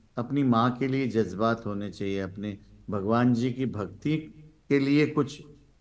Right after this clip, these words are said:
उस फिल्म में जगह होनी चाहिए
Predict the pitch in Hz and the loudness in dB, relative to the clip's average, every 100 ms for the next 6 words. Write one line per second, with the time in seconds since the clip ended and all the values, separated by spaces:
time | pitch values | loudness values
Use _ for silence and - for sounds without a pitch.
0 | _ _ _ _ - 110 107 113 - 117 | _ _ _ _ -12 -8 -4 -4 -4 2
1 | 113 113 113 110 95 - - - - _ | 4 4 4 2 -2 -10 -18 -20 -20 _
2 | 101 107 101 113 104 101 98 92 98 90 | -2 0 4 2 2 -2 -4 -6 -6 -6
3 | 87 85 85 | -6 -10 -12